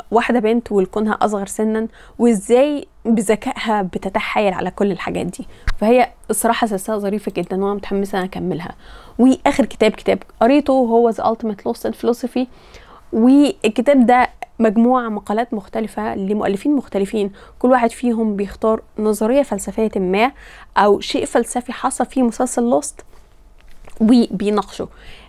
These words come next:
فطبعًا الكتاب ده ما يتش-، ما يتقراش غير لو انتم مش شايفين مسلسل لوست، وانصحكم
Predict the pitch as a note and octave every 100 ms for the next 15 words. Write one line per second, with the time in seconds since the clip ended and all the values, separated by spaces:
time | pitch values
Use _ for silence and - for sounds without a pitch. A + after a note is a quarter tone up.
0 | - A#3+ E4+ F4+ D#4+ A3 G#3+ C#4+ C4 C4
1 | C4+ - - G#3+ G#3+ G3+ G3 G#3 A#3 A3+
2 | - A3 A#3 G3+ A#3+ A#3 G#3 F#3+ F#3 A#3+
3 | A3 A3+ G#3 G3+ B3 - - A3+ A3 -
4 | F#4 - G#3